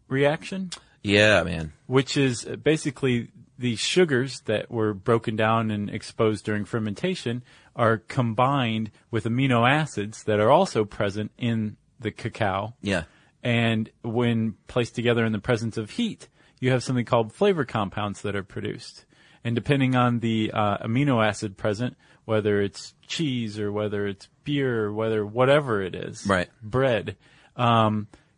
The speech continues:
Speaker 1: the, the sugars and the amino acids are gonna react differently to create different flavors. And with chocolate specifically,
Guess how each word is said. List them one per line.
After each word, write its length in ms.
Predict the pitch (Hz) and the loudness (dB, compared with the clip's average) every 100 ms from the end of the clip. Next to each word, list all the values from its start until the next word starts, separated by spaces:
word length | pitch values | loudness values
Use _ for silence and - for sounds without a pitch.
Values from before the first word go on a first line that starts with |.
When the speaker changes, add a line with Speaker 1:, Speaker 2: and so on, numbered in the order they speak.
| _ | _
Speaker 1:
the, 460 | - 110 110 107 - - | -10 -2 0 0 -4 -6
the 180 | 113 107 | -6 -4
sugars 460 | - 143 120 117 | -2 0 0 -2
and 100 | 113 | -2
the 60 | 107 104 - | -4 -4 -4
amino 420 | 113 117 120 104 | -2 0 2 0
acids 300 | 98 110 104 | -2 -6 -6
are 80 | 104 | -4
gonna 200 | 104 104 | -4 -2
react 340 | 110 113 104 | 0 -2 -2
differently 400 | 131 - 104 101 | -6 -6 -6 -6
to 80 | 101 | -8
create 340 | - 113 95 | -8 -8 -6
different 300 | 120 - 110 | -8 -8 -10
flavors. 600 | - 127 117 101 98 - | -6 -2 0 -2 -8 -12
And 120 | 101 | -10
with 200 | 101 98 - | -10 -10 -6
chocolate 400 | - 127 117 - | -2 -2 -2 -4
specifically, 760 | - - 185 170 - 110 117 | -10 -12 -8 -8 -6 -8 -8